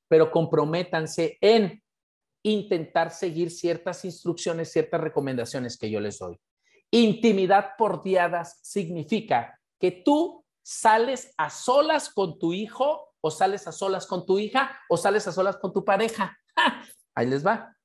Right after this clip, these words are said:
Hay parejas que casi no comparten y conviven solas, o no salen porque tienen miedo de que sus hijos esto, lo otro,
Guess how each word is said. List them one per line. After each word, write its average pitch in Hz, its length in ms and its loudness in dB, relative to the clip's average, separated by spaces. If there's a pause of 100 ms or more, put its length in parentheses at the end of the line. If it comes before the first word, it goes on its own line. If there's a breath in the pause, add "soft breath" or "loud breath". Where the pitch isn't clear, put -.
(640)
Hay 185 140 0
parejas 226 380 -2
que - 100 -20
casi - 240 -10
no 202 160 -10
comparten 190 640 -6
y 143 80 -8
conviven 160 380 0
solas, 185 480 -2
o 143 280 4
no 151 220 -2
salen 202 540 -4
porque 147 240 -6
tienen 180 360 -2
miedo 175 220 0
de 180 80 -2
que 160 140 -8
sus - 240 -14
hijos 165 400 -6
esto, 160 320 -4
lo 147 100 0
otro, 170 360 -4